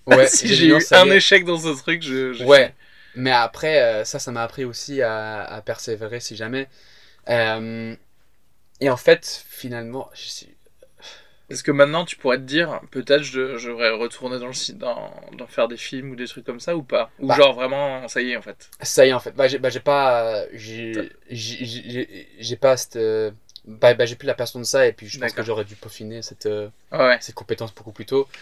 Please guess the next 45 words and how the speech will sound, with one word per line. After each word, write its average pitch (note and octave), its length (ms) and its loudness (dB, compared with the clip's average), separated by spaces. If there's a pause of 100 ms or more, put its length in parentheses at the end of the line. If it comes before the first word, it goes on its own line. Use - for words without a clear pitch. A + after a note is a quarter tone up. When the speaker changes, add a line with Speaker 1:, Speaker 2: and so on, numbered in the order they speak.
(140)
Speaker 1:
Après, D3+ 260 0
je G#2 100 -8
sais G#2 120 -10
pas, A#2+ 320 -10
j'ouvre G#2 220 -14
les G#2 60 -10
portes, - 360 -10
enfin, G2+ 320 -6 (180)
j'ai G#2 200 -16
sa G#2+ 120 -10
porte - 200 -16
ouverte. B2 280 0 (340)
Mais C3+ 120 2
est-ce C3 140 0
que C#3+ 120 -10
je, C3+ 260 -4
hum, B2 280 -18 (1300)
mais B2+ 60 -6
par C3+ 180 6
rapport C#3 320 -2
au, B2 220 -4
au B2 40 -10
truc B2+ 160 -16
initial B2 300 -10
de, A#2 300 -14
genre, B2 260 -4
est-ce B2 240 -14
que B2+ 100 -16
j'aime B2 160 -12
les A2+ 80 -20
trucs - 160 -18
qui A2 80 -20
galèrent ? B2+ 340 0
Alors, A#2 160 -6
je G#2+ 60 -18
dirais C3+ 240 2
que - 140 -8
oui. A2+ 220 -10 (540)
J'aime, B2 260 -4
j'aime D3 180 -4
les C#3+ 60 -6
trucs - 220 -14
où C3 40 -6
je - 100 -14
galère, B2+ 420 2